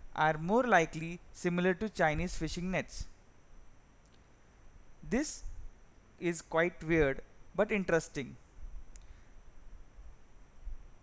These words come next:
It's interesting thing to know, as there is vast distance between Kerala and China, but still they share many similarities. Apart from this,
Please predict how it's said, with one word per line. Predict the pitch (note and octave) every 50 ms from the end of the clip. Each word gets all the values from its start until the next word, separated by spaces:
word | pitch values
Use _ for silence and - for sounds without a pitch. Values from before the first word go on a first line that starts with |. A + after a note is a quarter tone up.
| - - - - - - - - - - -
It's | - F3 - - -
interesting | - E3+ E3 G#3 A3+ A3 - - E3+ E3 F3 F3+ - - - - - - - - - - - -
thing | - F3 E3+ F3 - -
to | F#3+
know, | F#3+ F#3 E3 B2 - - - - - - - - - - - - -
as | - D3+ D#3+ D#3
there | D3+ E3 E3 E3
is | F#3 G#3+ G#3+ - - - - - - - - -
vast | D#3 F#3+ A#3+ B3+ A3 G3
distance | F3+ E3 - - D#3+ D#3 D#3 D#3+ - - - - - D#3
between | D#3 - - F3 F3 F3
Kerala | - E3 D3+ C#3+ C#3+ D#3 E3+ -
and | - G#3 G#3 -
China, | A#3 A3+ G3 D#3+ C#3+ B2 - B2 - - - - - - - - - -
but | D3+ D3+ -
still | - - A#3 A3 G3+ F#3+ G#3+ - - - - - - - - - -
they | D#3 E3 D#3+
share | - - F3+ F3 F3 F3 F3+ - - - - - -
many | E3+ F#3 G3 A3
similarities. | G#3 - F#3+ E3+ D#3+ D#3+ D3 C#3 C#3 B2+ - C3 C3+ - - - - - - - - - - - - - - - - -
Apart | - D#3 - G#3+ A#3 B3 -
from | - C4+ C4 A3+ F#3
this, | E3+ E3 D#3+ D#3+ - -